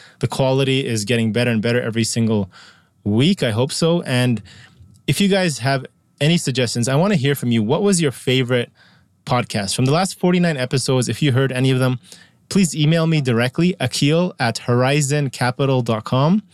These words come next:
What was your favorite episode and why? You know, that's gonna be really helpful for me,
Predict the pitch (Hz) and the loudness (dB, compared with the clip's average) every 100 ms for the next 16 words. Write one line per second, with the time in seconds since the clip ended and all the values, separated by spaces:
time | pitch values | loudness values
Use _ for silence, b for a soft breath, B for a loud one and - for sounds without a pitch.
0 | B B B B 139 220 226 170 120 131 | B B B B -2 2 2 2 2 0
1 | 143 - 147 151 143 127 - 156 165 160 | 0 0 0 0 -2 -2 -2 -2 0 0
2 | 120 113 110 107 98 92 113 131 156 - | 0 2 2 2 -2 -6 -2 0 0 2
3 | 185 151 127 139 104 113 - 147 - 120 | 2 2 2 0 0 -4 -2 -4 -2 2
4 | 113 117 131 | 4 4 2